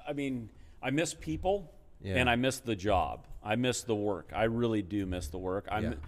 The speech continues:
Speaker 1: there's nothing better than going, you know, hair on fire, eighty miles an hour, trying to get to a call because you wanna go help somebody or you
Speaker 2: Right.
Speaker 1: wanna help an officer that's in a fight or
Speaker 2: Right.
Speaker 1: you hear something. That'll never change. That adrenaline dump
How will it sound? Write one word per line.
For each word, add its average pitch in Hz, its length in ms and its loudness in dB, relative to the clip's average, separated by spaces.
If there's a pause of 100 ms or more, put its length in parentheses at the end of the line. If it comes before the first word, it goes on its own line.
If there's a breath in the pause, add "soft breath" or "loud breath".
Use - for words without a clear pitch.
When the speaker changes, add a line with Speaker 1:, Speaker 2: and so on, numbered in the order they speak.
(180 loud breath)
Speaker 1:
there's 139 200 0
nothing 127 360 0
better 113 300 6
than 104 180 -2
going, 98 420 0 (460 soft breath)
you 113 140 0
know, 104 240 4
hair 113 340 2
on 104 180 2
fire, 101 640 4 (600)
eighty 131 200 0
miles 107 320 0
an 101 80 -4
hour, 101 360 0
trying 107 240 -2
to 101 80 -2
get 101 160 -2
to 107 100 0
a 90 60 0
call 98 300 4
because 92 260 -4
you 92 80 -4
wanna 90 160 -4
go 87 100 -2
help 87 200 -2
somebody 82 400 -8
or 90 100 -4
you 92 160 -2
Speaker 2:
Right. 98 120 0
Speaker 1:
wanna 87 120 -4 (240 loud breath)
help 110 200 0
an 104 60 -4
officer 101 400 -2
that's 95 160 -4
in 95 80 -4
a 87 40 -8
fight 87 360 -2
or 85 160 -8 (300 loud breath)
Speaker 2:
Right. 95 120 -2
Speaker 1:
you 107 60 2
hear 113 100 2
something. 107 240 -8 (540)
That'll 135 260 10
never 117 220 4
change. 92 380 -4
That 131 160 6
adrenaline 127 600 0
dump 147 280 0